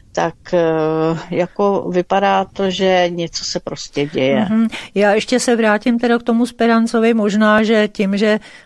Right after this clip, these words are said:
Speaker 2: eh, jak jsem řekla, přišel s křížkem po funuse a něco tam upravil, aby to, eh, časově bylo aktuální, ale tam je ještě další motiv, jemu může jít i o peníze,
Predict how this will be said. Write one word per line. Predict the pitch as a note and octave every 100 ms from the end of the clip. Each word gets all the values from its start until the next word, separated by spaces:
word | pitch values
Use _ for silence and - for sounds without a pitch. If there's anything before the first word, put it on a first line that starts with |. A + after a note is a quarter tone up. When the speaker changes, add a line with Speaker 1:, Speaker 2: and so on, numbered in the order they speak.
| -
Speaker 2:
eh, | F#3
jak | F#3
jsem | F#3 G#3+
řekla, | G#3 G3 A#3
přišel | - G3+ - G#3
s |
křížkem | - - G#3+ - A#3+ A#3+
po | A#3+ F#3+
funuse | - G3 F#3 F3+ - G#3+
a | G#3 G#3
něco | G3 G3+ A3+
tam | G#3+ G3+
upravil, | B3 - A#3+ G#3 G#3 F#3+
aby | F#3+ F#3+
to, | G#3 F#3+ - - -
eh, | F#3+ F3+ F3 - F3+ F3+ - _
časově | - A3 - G3 F3+ G3 G3 G3+ G3 - G3+
bylo | F#3 F#3 F#3
aktuální, | F#3 - - G#3+ G3 G3 G3 G3+ G#3
ale | G3 G3 G3+ - - - G#3
tam | A#3+ B3+
je | C4+
ještě | C4 -
další | A#3+ A#3 - C#4+
motiv, | B3+ A#3+ C#4 C4+ -
jemu | A#3+ B3 A#3+
může | A#3 G#3
jít | A#3+ A#3
i | A3 A3+ A3
o | G3
peníze, | - A3+ G#3 F#3 F3+ F3+ F#3